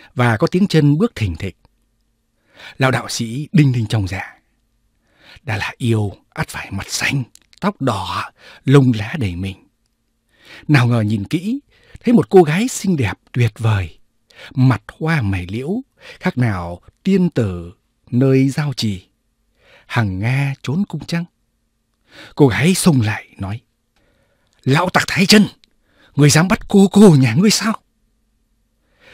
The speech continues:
Chu Phúc nói với mọi người: "Thì ra chẳng phải ai xa lạ, mà là bà con với lão đạo sĩ." Lão đạo sĩ sợ điếng hồn nói: "Tiên cô đừng giận,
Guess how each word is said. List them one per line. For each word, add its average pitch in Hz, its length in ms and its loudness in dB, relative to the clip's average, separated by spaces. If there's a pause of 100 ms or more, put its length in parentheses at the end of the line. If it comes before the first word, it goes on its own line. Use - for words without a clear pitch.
(180)
Chu 151 120 6
Phúc 214 200 0 (440)
nói 117 120 0
với 143 120 4
mọi 117 220 0
người: 92 280 -10 (1300)
"Thì 117 140 -2
ra 107 420 -2
chẳng 110 160 -4
phải - 260 -8
ai 120 140 -4
xa 101 180 -6
lạ, 101 300 -10 (320)
mà 131 120 2
là 117 400 0
bà 113 300 -2
con 143 340 4 (120)
với 117 160 -2
lão 120 220 -8
đạo 131 220 -8
sĩ." 175 260 -8 (1500)
Lão 202 140 0
đạo 160 180 2
sĩ 208 360 -6 (120)
sợ - 340 -2
điếng 202 280 4
hồn 110 260 -2 (120)
nói: 117 260 -6 (1400)
"Tiên 170 180 6
cô 170 140 -2
đừng 104 160 -4
giận, - 180 -10